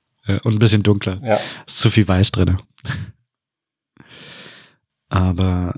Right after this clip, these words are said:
Speaker 1: sehr schön. Ähm, genau, bei dem Cover ist ein Schloss im Hintergrund. Auf dem nächsten Cover, was wir besprechen werden, ist auch ein Schloss.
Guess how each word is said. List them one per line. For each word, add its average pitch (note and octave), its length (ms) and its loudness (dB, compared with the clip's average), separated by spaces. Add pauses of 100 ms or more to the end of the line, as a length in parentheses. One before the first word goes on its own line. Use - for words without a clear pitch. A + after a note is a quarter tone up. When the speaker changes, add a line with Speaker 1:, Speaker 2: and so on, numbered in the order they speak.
Speaker 1:
sehr G#2 360 2
schön. A2+ 520 6
Ähm, A#2 680 2
genau, A2+ 300 4
bei G#2+ 100 6
dem B2+ 220 6
Cover C3 340 4
ist A#2+ 200 2
ein G#2+ 40 -2
Schloss B2 300 4
im A#2+ 80 6
Hintergrund. A#2+ 560 4
Auf - 420 -2
dem G#2 140 4
nächsten A#2 420 4
Cover, G#2 320 2
was G#2 180 4
wir A2+ 100 6
besprechen G#2+ 440 4
werden, A2 180 6
ist G#2 160 0
auch A#2 180 -2
ein F#2+ 260 -6 (520)
Schloss. - 760 4